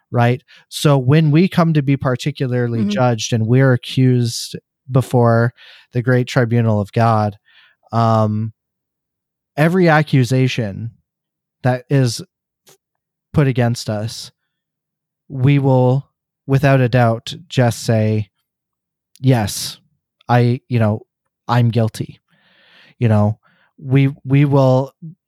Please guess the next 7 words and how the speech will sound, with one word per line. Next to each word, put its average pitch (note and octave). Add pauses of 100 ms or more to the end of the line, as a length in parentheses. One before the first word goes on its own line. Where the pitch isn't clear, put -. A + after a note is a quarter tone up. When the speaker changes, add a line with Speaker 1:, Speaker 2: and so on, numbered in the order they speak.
(120)
Speaker 1:
have B2
no C#3+
other B2 (160)
recourse, A#2+ (280)
<laughs> -
you G3
know, E3+